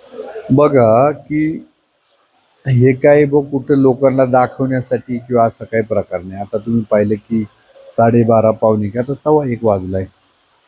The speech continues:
ह्या टायमाला मी घरी जायचं, इथून मला जायला कमीत कमी सव्वा तास, दीड तास लागतो तिथं जायचं आणि परत यायचं.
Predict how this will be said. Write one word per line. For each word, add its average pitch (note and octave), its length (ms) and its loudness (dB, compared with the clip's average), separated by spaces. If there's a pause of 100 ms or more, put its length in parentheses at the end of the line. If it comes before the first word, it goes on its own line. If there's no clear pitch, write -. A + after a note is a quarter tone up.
(380)
ह्या D#3+ 140 4
टायमाला E3 500 2
मी E3 180 -6
घरी D#3 360 0
जायचं, A#2 680 2 (220)
इथून C#3 280 -4
मला C3+ 260 2
जायला B2+ 360 4
कमीत C3 300 -2 (100)
कमी C3 320 -2 (560)
सव्वा C3+ 260 4
तास, B2+ 460 0
दीड B2 280 -2
तास A#2 140 2 (180)
लागतो G2 460 -6 (1120)
तिथं E3+ 200 4
जायचं D#3 500 2
आणि E3 160 0
परत F3 460 0
यायचं. A#2+ 400 0